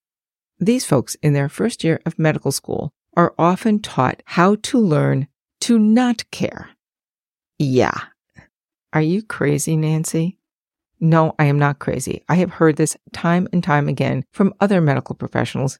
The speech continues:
doctors, and other P H Ds who say that's what they are told to do right in the beginning. Now, I understand that not caring is going to save their heart and their emotion and cause a lot less stress for them.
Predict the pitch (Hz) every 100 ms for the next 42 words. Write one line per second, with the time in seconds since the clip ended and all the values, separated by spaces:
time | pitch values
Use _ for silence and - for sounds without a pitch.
0 | - 147 143 170 170 170 - - 185 196
1 | 202 202 - 160 165 160 - 151 143 143
2 | 139 - 139 120 117 - _ 208 185 190
3 | 175 170 - 147 175 214 - 151 - 160
4 | 170 180 208 196 190 208 240 214 - 220
5 | - 214 214 214 254 247 139 - _ _
6 | _ _ - 208 - 208 214 220 214 -
7 | 233 214 143 139 - 165 151 156 - -
8 | 170 180 - - - 220 180 139 127 143
9 | - 170 160 170 165 - 165 156 147 151
10 | 139 - - 180 185 - 147 139 143 147
11 | 156 165 165 156 156 _ _ _ - 190
12 | 202 - 185 180 165 160 - 151 147 -
13 | 147 139 - 143 160 147 123